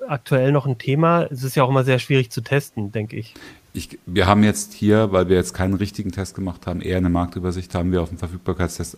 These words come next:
Speaker 2: mal verzichtet. Ich kann nur sagen, dass wir das, äh, das letzte Mal hatte ich vor zwei Jahren einen großen Webhosting-Vergleichstest. Äh, da haben wir das letzte Mal die Verfügbarkeit der einzelnen Provider getestet, die teilweise dieselben, die jetzt hier auch im,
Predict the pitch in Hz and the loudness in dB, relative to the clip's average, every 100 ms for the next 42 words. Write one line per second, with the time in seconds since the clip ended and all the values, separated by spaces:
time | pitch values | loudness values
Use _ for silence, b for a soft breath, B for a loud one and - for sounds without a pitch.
0 | - 87 87 92 82 101 - - - - | -8 -2 0 0 -4 -6 -8 -8 -8 -10
1 | B B B B - 95 98 90 90 92 | B B B B -4 0 2 2 2 2
2 | 90 87 - 92 82 87 - - 87 82 | 0 -2 -4 -4 -2 -6 -8 -10 -8 -6
3 | 82 85 82 - - 92 - 101 92 92 | -6 -6 -10 -12 -10 -8 -6 -4 -2 -4
4 | 90 92 87 - 92 - 92 90 92 90 | -6 -8 -10 -8 -6 -6 -2 0 2 0
5 | - 95 95 87 92 - 87 92 - 101 | 0 -4 -2 -4 -4 -6 -8 -6 -6 -8
6 | 98 95 98 98 - 110 110 - 92 90 | -6 -4 -2 -4 -4 -6 -6 -6 -6 -6
7 | 85 B B - 82 95 95 90 90 - | -6 B B -2 0 2 2 0 -4 -8
8 | 98 90 90 90 90 90 - B B 95 | -2 0 0 -2 -4 -6 -10 B B -8
9 | 104 104 95 95 90 80 87 92 85 85 | -6 -6 -2 -2 -2 -4 -6 -6 -6 -2
10 | 87 85 82 - 98 - 107 92 87 - | -2 -2 -4 -6 -8 -6 -4 -4 -4 -10
11 | b b _ _ - 92 98 95 92 87 | b b _ _ -2 0 4 2 2 -2
12 | 85 87 95 92 85 - 98 87 101 107 | -2 -2 -2 -2 -4 -4 -6 -4 -6 -10